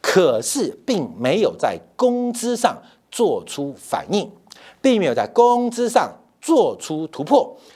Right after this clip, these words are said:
所以也就是当美国经济复苏的过程当中，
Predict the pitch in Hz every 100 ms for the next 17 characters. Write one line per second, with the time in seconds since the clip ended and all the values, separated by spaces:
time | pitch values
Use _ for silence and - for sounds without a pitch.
0 | _ - 240 269 190 160 156 120 107 -
1 | 359 294 123 - 175 120 - - - 190
2 | 196 170 117 170 165 135 117 127 170 208
3 | 208 - 294 311 - 277 208 151 - 349
4 | 320 180 - 233 226 233 156 135 - 302
5 | 262 139 - 123 147 147 139 147